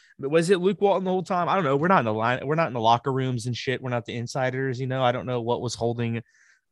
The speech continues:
up this, the, the, ro-, the rotations and why certain guys weren't getting certain looks, but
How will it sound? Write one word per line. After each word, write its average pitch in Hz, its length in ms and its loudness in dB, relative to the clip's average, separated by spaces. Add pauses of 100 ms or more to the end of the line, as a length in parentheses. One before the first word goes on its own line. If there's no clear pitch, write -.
up 120 220 2
this, 117 480 -4 (1120)
the, 117 380 -4
the, 120 320 2
ro-, 113 240 0
the 117 180 -2
rotations 131 760 -4
and 131 160 -4
why 117 160 2
certain 123 320 -6
guys 110 280 0
weren't 120 200 -8
getting 120 180 -12
certain 104 380 -10
looks, - 380 -8 (260)
but 117 420 2